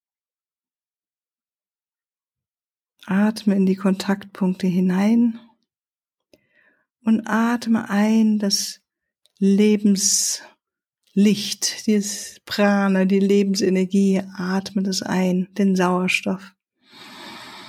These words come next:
Ganz bewusst Sauerstoff einatmen und nicht nur den Sauerstoff, sondern damit auch die Lebenskraft, die Lebensenergie, die uns uneingeschränkt zur Verfügung steht.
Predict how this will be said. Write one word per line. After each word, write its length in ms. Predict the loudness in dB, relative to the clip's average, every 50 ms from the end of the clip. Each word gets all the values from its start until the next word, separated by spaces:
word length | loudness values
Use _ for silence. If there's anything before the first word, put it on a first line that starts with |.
| -20 -20 -20 -20 -20 _ _ _ _ _ _ _ _ _ 0
Ganz 400 | 2 4 6 6 4 4 2 0
bewusst 380 | 0 0 2 2 2 2 2 2
Sauerstoff 640 | 2 2 2 4 4 2 2 0 0 -2 -4 -4
einatmen 840 | -4 -2 0 0 0 0 0 -2 -4 -6 -6 -8 -8 -6 -4 -4 -2 -2
und 440 | -2 -4 -4 -6 -6 -10 -6 0
nicht 280 | 0 2 2 0 0 0
nur 80 | 0 2
den 160 | 2 0 0
Sauerstoff, 560 | 0 0 0 2 0 0 0 0 -2 -2 -2
sondern 260 | 0 0 0 0 0
damit 320 | 0 0 0 0 0 -2 -4
auch 80 | -6
die 140 | -4 -2 -2
Lebenskraft, 960 | 0 2 4 4 4 2 2 0 0 -2 -4 -4 -4 -4 -4 -4 -8 -6 -2
die 60 | -2
Lebensenergie, 1080 | 0 2 2 2 2 2 0 0 0 -2 -2 0 0 -2 -2 -2 -2 -2 -4 -6 -10 -16 _ _ _ _ -20 -20 -20 -20 -20 -20 -20 -20 -20 -20 -20 -18 -18 -18 -18 _ _ _ _ -4
die 140 | -2 0 0
uns 340 | 2 2 2 2 0 -2 -6
uneingeschränkt 1300 | -8 -4 0 2 2 4 2 2 0 0 2 2 2 4 4 2 2 0 0 2 2 4 2 2 0
zur 120 | -2 -2
Verfügung 580 | 0 0 -2 -2 -2 -2 -2 -2 -2 -2 -2 -4
steht. 520 | -4 -6 -6 -6 -8 -8 -8 -10 -14 -16